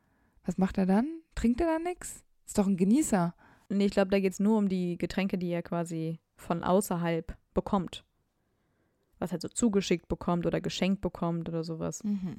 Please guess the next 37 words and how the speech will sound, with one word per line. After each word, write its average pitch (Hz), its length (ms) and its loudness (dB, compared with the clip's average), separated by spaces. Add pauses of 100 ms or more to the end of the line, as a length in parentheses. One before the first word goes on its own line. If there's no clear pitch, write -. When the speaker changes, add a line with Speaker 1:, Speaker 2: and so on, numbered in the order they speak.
(100)
Speaker 2:
Ich - 60 -20
glaube, 170 200 6
jetzt, 160 140 2
wenn 175 140 4
er 175 80 4
da 165 100 4
in 165 100 4
der 170 80 4
großen 185 320 4
Halle 185 160 6
beim 170 140 4
Frühstück 220 340 2
seinen 175 220 0
Kürbissaft 226 560 4
trinkt, 214 240 2
dann 180 100 0
trinkt 208 240 0
das 175 140 -2
keiner 185 260 0
vor. - 340 -4 (120)
Speaker 1:
Na 285 180 8
gut. - 340 0 (260)
Speaker 2:
Ja, 156 320 4 (180)
aber 214 240 8
durch 254 260 4
eben 220 320 4
dieses 214 380 0
gewonnene 202 500 6
Felix 196 400 2
Felicis 202 440 0
erhält 185 440 2
Harry 165 220 2
dann 165 240 -4
doch - 180 -2
die 185 160 -6
perfekte - 500 -4
Gelegenheit. 165 800 -2